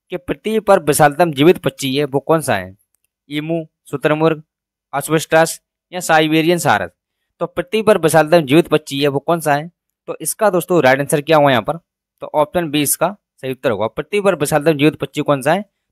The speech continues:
तो शुतुरमुर्ग है। उसी प्रकार नेक्स्ट क्वेश्चन देखते हैं यहाँ पर कि जंग लगने पर लोहे का भार है। दोस्तों, जंग लगने पर लोहे का भार बढ़ता है, घटता है, कोई परिवर्तन नहीं होता या इनमें से कोई नहीं।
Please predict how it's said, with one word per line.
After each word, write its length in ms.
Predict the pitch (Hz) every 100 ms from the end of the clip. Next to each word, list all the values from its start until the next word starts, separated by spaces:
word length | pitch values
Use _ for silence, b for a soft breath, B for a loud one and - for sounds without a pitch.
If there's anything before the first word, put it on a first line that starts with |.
| -
तो 60 | 156
शुतुरमुर्ग 500 | 151 170 143 101 87
है। 120 | 82 -
उसी 200 | - 208
प्रकार 280 | 160 143 139
नेक्स्ट 240 | 135 -
क्वेश्चन 260 | 139 147 139
देखते 240 | 135 147
हैं 60 | 127
यहाँ 80 |
पर 140 | 98 127 _ _ _ _ _ _ 170
कि 60 |
जंग 240 | 139 190 202
लगने 260 | 180 180
पर 140 | 170 170
लोहे 200 | 139 156
का 140 | 143
भार 220 | 113 101 92
है। 120 | - _ _ _
दोस्तों, 200 | 165 220
जंग 220 | 151 165 180
लगने 260 | 165 165
पर 120 | 160
लोहे 200 | 147 143
का 120 | 156 131
भार 220 | 135 143 _ -
बढ़ता 320 | 123 - 143
है, 180 | 147 156 _ 107
घटता 380 | 127 - 143 143
है, 180 | 147 - -
कोई 180 | 165 -
परिवर्तन 400 | 151 139 139 147
नहीं 160 | 139
होता 320 | 139 120 143 156 _
या 100 | 180 -
इनमें 220 | 156 151
से 120 | 175
कोई 200 | 151 131
नहीं। 180 | 101